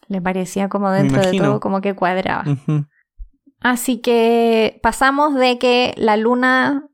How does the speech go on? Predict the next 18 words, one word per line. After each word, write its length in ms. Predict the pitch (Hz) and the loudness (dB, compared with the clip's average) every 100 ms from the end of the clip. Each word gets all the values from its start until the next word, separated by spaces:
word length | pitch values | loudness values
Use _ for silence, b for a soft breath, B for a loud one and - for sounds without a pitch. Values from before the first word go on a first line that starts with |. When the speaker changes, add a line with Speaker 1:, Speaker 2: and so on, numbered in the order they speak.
| - | -8
Speaker 1:
se 160 | - | -4
formó 500 | 208 220 208 214 226 | -2 -2 0 2 2
de 80 | 226 | 0
un 80 | 220 | 0
pedazo 300 | 214 226 220 | 0 0 0
de 80 | 214 | 0
la 160 | 185 | 0
Tierra 380 | 175 220 254 294 427 - _ _ | 0 0 0 -2 -4 -14 _ _
a 180 | 208 214 | -2 -2
que 300 | 220 220 220 | -2 0 0
se 160 | 220 - | -2 -4
formaron 480 | 202 208 208 208 | -2 0 0 -2
juntas 520 | 214 226 220 226 226 214 | -2 -2 -2 0 -2 -2
de 100 | 202 | -2
una 180 | 196 | 0
nube 180 | 196 196 | 0 2
de 140 | 196 180 | 0 -2
polvo. 320 | - - | -4 -8